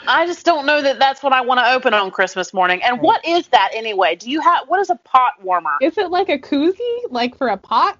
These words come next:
Speaker 2: <laughs> You know, I'm imagining, like, a
Speaker 1: Oh.
Speaker 2: neoprene thing that goes around your pot,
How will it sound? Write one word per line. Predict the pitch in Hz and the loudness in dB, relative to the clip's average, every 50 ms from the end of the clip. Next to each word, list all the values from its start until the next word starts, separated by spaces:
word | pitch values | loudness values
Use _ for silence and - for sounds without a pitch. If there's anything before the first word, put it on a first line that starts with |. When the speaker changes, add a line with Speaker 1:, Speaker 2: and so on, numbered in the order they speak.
| _ - | _ -4
Speaker 2:
<laughs> | 254 - - - - - - - - - - - - - - - _ _ _ _ _ - | -4 -4 -4 -6 -8 -8 -8 -10 -12 -14 -16 -16 -18 -18 -20 -20 _ _ _ _ _ -2
You | 427 - | -2 -2
know, | - - 466 453 - - | 0 -2 -2 -2 -2 -6
I'm | 381 339 | -12 -6
imagining, | 294 269 254 269 277 285 277 285 285 262 | -2 -2 0 0 -2 -4 -8 -10 -4 -2
like, | 247 233 220 208 | 0 0 0 0
a | 214 185 170 175 - - | -2 -2 -4 -4 -2 0
Speaker 1:
Oh. | 247 262 269 262 254 247 233 226 220 | 0 2 2 2 2 2 2 0 0
Speaker 2:
neoprene | 226 240 240 240 240 - _ 269 240 226 226 226 226 233 240 | 0 0 0 0 0 -2 _ -14 -12 -10 -8 -8 -8 -8 -10
thing | 240 240 214 208 220 220 | -8 -8 -8 -8 -8 -10
that | 208 | -8
goes | 196 220 214 208 208 | -8 -6 -6 -6 -6
around | 220 202 196 190 | -8 -8 -8 -10
your | 180 180 | -10 -10
pot, | 190 - 185 185 196 - | -8 -4 -2 -2 -2 -2